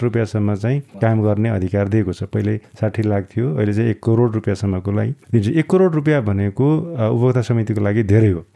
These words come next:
एक करोडमा उनले धेरै काम गर्न सक्छ। त्यसको लागि, अम, पालिकाले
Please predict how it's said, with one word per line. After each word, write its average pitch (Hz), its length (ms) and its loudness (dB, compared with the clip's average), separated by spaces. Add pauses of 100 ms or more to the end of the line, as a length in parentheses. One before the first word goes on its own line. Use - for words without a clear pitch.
(140)
एक 139 140 2
करोडमा 135 400 2
उनले 113 260 0
धेरै 113 500 4
काम 120 280 0
गर्न 101 180 0
सक्छ। - 320 -8
त्यसको 143 600 -2
लागि, 143 440 2
अम, 107 800 0 (360)
पालिकाले 117 600 4